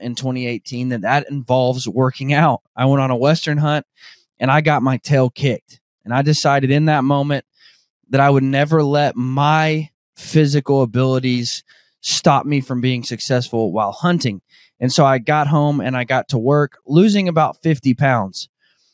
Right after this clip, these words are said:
I then met one of my mentors, Harv Ebers, who is eighty-two years old, and he still crushes it while he's hunting. And I, when I asked him what he attributes that to,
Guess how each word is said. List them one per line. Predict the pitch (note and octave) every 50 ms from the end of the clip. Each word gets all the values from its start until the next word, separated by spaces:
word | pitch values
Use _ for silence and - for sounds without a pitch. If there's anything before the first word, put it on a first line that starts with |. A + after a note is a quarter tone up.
| _ _ _ -
I | C#3+
then | D3 C#3 G3+ B3 C4 B3
met | A3 F#3+ F#3 D#3 -
one | D3 D#3 D#3+ D#3+
of | D#3 C#3+ C3+
my | D3+ D3+ C3+ C3 B2+
mentors, | A#2+ B2 C#3 D#3 F3+ F#3+ F3+ - D3 G2 G#2+ G2 G2 -
Harv | - - D3 D3 D3+ C3+
Ebers, | C3+ - C3 C#3 C3 A#2 A2+ G#2 G2 -
who | C3+ B2
is | B2 B2+ - _ _
eighty-two | D3 D#3+ F3+ F3+ F#3+ F3 D3+ - - E3
years | D#3 D#3+ D3 D3 C#3+ C3 - _
old, | B2 C3 C3 C3+ B2
and | A2+ B2
he | B2+ A#2+ A2+
still | - - - - - D3 D3 C#3 C#3 B2 -
crushes | - - - - D3 C#3+ C#3+ - - C3+ A#2+ B2
it | B2+ B2 - - _ _ _ _ _ _ _ _
while | - A2+ A#2+ B2
he's | A#2+ -
hunting. | - E3 F3+ F#3 F3 D#3 C3 B2+
And | B2+ B2+
I, | A#2 -
when | - C3+ D3 D3
I | C#3 C#3+
asked | - C3+ D#3+ F3 A3 G3+ - -
him | G3 F#3 F3 E3+ E3 D3+ _ _ _ _ _ _ _ _ _ _ _ _ - - _
what | - B2 C3 D#3 F3 -
he | F3 F3 E3
attributes | C#3+ B2+ - - E3+ E3+ F3 E3 D3 -
that | - D#3 C#3 - -
to, | - F3 E3+ D#3 C3+ B2+ A#2